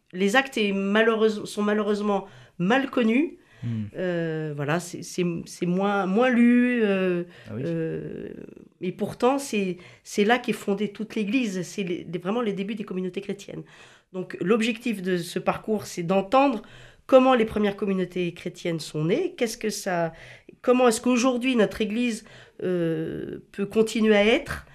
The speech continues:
Speaker 1: avec tout le bouleversement, toutes les difficultés, tout ce marasme dans lequel elle est, et, et voilà, et cet appel à la sainteté de l'Église,
Speaker 2: Mm.
Speaker 1: euh, et à la sainteté de chacun. Voilà, comment est-ce que les actes peuvent nous aider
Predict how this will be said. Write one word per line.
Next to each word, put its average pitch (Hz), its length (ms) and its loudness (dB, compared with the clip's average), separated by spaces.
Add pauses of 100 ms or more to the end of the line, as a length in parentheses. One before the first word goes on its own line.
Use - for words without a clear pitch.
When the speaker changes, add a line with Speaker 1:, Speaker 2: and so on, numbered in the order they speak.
(280)
Speaker 1:
avec 180 320 -4
tout 262 220 -2
le 226 100 2
bouleversement, 202 800 -2
toutes 202 260 -14
les 202 60 -4
difficultés, 190 760 -6
tout 202 140 -16
ce - 140 -6
marasme 190 600 2
dans 165 100 -4
lequel 170 300 -4
elle 160 120 0
est, 196 160 -2 (400)
et, 151 1000 -8
et - 100 -16
voilà, 160 300 -6
et 143 40 -6
cet 147 260 -10
appel 196 260 0
à 175 80 2
la 160 100 2
sainteté 214 540 -4
de 226 80 -6
l'Église, 226 480 -2 (360)
Speaker 2:
Mm. 127 60 -10 (240)
Speaker 1:
euh, 160 200 -8
et 160 220 -4
à 156 60 0
la 160 120 -2
sainteté 170 420 -8
de 165 60 -10
chacun. 180 420 -4
Voilà, 175 220 -4
comment 220 240 0
est-ce 208 120 -4
que 202 100 -6
les 196 180 -2
actes 208 180 -4
peuvent 214 180 -4
nous 196 180 0
aider 214 300 0